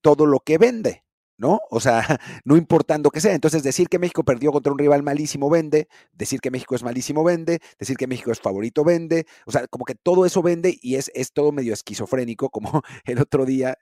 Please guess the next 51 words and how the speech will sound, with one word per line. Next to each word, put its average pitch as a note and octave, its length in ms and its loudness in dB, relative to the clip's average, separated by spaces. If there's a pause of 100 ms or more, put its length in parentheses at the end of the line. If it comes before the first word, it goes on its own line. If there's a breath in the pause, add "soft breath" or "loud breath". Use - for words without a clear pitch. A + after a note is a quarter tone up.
eh, G2 300 -14
que G2+ 180 -18
con, A#2+ 280 -10
ya C3+ 140 0
no D3 60 0
lo C3+ 100 4
comentamos A#2 400 -6
el A#2 60 0
otro A2 160 -4
día, A#2 180 -4
pero G#2+ 180 -6 (260 loud breath)
había B2+ 280 0
tres C#3+ 260 2
tweets D3 220 2
de B2+ 100 2
Faitelson, A#2 640 -4 (340)
que G#2 120 -10
no, A2+ 160 -8
no, A2+ 300 -6
nada B2+ 240 -4
que - 80 0
ver, C3 120 4
pero A#2 140 2
es, A#2+ 80 2
es, A#2+ 200 -8
es B2+ 180 -8
chistoso C#3 460 0
porque A#2 280 -6 (240 soft breath)
uno D#3 220 2
decía, D#3 440 2
"No D3+ 220 0
fue F3 140 6
robo D#3+ 220 6
en D3 40 0
el C#3+ 80 0
Azteca", C3 400 -2
el A#2+ 80 -4
otro D3+ 140 2
decía, C3+ 280 0 (140)
"Tal E3 160 0
vez E3 160 2
fue D#3 140 4
robo", D3+ 240 4
y C#3+ 60 2
el B2+ 40 0
otro C3+ 140 2
día, D3 260 0 (160 soft breath)
el B2+ 140 2
otro D#3 100 2
decía, D#3 320 2
"Robo", C#3+ 500 4